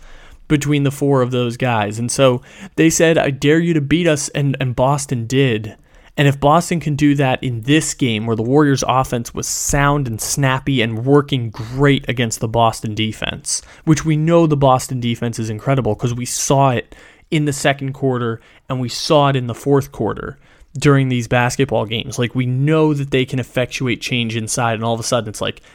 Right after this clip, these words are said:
miss shot here, miss shot here, miss shot here. The beauty is that Boston's offense was able to capitalize on it, and they did that against the Bucks, and they did that against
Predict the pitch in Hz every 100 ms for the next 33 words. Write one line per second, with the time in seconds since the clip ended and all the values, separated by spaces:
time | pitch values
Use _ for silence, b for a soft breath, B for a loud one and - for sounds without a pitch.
0 | b 113 110 - 139 127 143 185 151 113
1 | 110 - - 127 113 180 156 123 135 139
2 | 139 131 135 160 110 - b b b b
3 | b 139 139 170 190 190 151 160 131 127
4 | 127 131 147 123 113 131 156 143 123 120
5 | 117 110 - - 113 - 147 143 147 156
6 | 160 170 b b b - 131 113 107 151
7 | 160 160 143 143 131 - - 113 - 139
8 | 156 - - - b b b b - 127
9 | 120 110 151 151 147 135 123 127 117 -